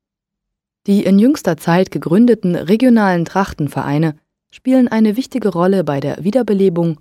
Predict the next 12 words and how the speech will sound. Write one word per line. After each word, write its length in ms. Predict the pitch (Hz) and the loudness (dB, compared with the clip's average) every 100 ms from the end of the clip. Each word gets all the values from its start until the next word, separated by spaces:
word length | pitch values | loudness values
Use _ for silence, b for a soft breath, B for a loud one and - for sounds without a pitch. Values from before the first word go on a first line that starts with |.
| - | -6
und 220 | 240 - | -6 -6
Pflege 440 | - 139 - 117 - _ _ - | -4 -4 -4 -8 -14 _ _ -6
der 100 | 156 | -2
sorbischen 440 | 160 175 208 220 | 0 0 -2 -2
Truhentrachten. 920 | - 185 143 131 - 120 - 104 120 _ _ _ _ _ _ _ _ _ _ _ _ _ _ 233 | 0 -2 -2 -4 -8 -12 -12 -14 -14 _ _ _ _ _ _ _ _ _ _ _ _ _ _ -2
Diese 260 | 247 277 | 2 0
Vereine 560 | - 233 151 139 131 131 | -2 -4 -2 0 -2 -4
widmen 320 | 151 202 185 | -2 0 0
sich 240 | 165 - | -2 -2
ihren 340 | 165 160 151 151 | 0 2 0 -2
volkskulturellen 960 | - 214 - - 233 226 175 139 135 | -2 -2 -2 -2 -2 0 0 0 0
Traditionen. 840 | 127 131 165 185 - 127 110 104 | -2 -4 -6 -6 -6 -6 -6 -12